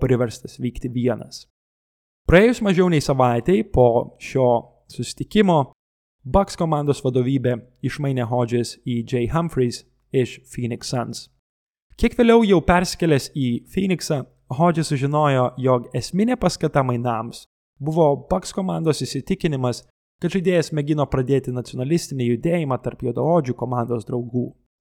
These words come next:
Nors tokia interpretacija Hodges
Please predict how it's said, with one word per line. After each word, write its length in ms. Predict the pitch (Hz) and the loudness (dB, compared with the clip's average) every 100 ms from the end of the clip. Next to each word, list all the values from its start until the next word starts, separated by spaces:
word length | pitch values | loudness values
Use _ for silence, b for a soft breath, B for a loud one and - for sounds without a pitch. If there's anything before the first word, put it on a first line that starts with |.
| _ _ _ _ - | _ _ _ _ -2
Nors 240 | 160 175 | 0 0
tokia 240 | 190 196 196 | -2 -2 0
interpretacija 800 | 180 160 156 175 165 - 139 110 | 0 0 0 0 -2 -2 -2 -2
Hodges 480 | 139 135 123 120 | -2 0 -2 -4